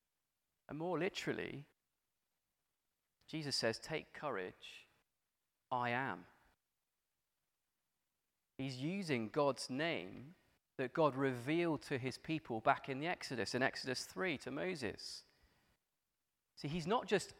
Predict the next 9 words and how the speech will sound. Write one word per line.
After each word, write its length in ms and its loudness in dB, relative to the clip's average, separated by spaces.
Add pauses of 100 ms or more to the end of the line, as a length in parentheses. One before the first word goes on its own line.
(100)
acting 500 4
like 400 4
God, 360 -2 (920)
he's 140 -8
telling 500 2
them 220 -4 (240)
he 320 2
is 120 0
God, 360 0